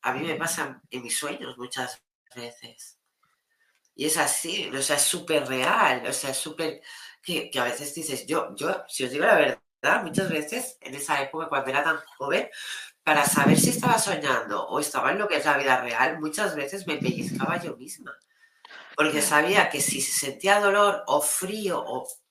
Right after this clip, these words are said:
Speaker 1: ¿sabes? Algo así, si lo sentía estaba en el mundo real, si no lo sentía estaba en sueño.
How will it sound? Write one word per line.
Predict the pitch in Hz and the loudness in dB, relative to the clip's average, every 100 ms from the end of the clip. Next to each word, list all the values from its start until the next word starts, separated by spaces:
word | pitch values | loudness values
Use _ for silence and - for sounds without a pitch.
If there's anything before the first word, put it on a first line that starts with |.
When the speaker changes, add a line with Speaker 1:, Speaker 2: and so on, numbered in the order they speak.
| - | -2
Speaker 1:
¿sabes? | - - 170 185 | -2 0 4 4
Algo | 185 | 4
así, | 196 - 202 - - - - - - _ _ _ _ | 2 0 -2 -4 -4 -6 -6 -12 -16 _ _ _ _
si | - 175 | -2 0
lo | 156 | 0
sentía | 160 151 147 | -2 -2 0
estaba | 156 202 208 | 0 0 0
en | 233 | -2
el | 208 | -4
mundo | 156 143 127 | -4 -4 -2
real, | 131 165 190 | 2 4 2
si | - 156 | 0 -6
no | 151 | -6
lo | 202 | -4
sentía | 208 190 - 175 | -4 -6 -6 -6
estaba | - - | -6 -6
en | 156 - | -6 -6
sueño. | 165 - - | -8 -8 -10